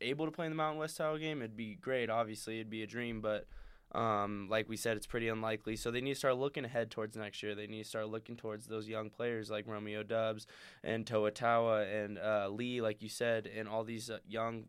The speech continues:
uh, players that are able to step up next year and ultimately, uh, get us to that title game next year.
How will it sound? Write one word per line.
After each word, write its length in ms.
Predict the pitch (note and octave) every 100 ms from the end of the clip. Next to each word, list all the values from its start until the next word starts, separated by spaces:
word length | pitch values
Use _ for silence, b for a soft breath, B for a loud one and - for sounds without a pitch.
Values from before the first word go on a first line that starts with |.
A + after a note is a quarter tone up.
| - - A2+
uh, 260 | A2+ G#2+
players 400 | - B2+ C3+ B2
that 140 | A2+ A2
are 60 |
able 200 | A2 G#2+
to 140 | G#2+ A2+
step 320 | - A2+ A2
up 160 | A#2 G#2+
next 400 | G#2+ A2+ - -
year 220 | A2 G#2 b b b b
and 160 | -
ultimately, 640 | A2+ A2 G#2+ A2 G#2+ G#2 G2
uh, 220 | F2+ G#2 G#2
get 160 | - B2
us 220 | A#2 A2
to 120 | -
that 220 | G#2+ G2
title 300 | - G#2 G#2
game 260 | G2 G2 G2
next 260 | F#2+ G2 -
year. 220 | G2+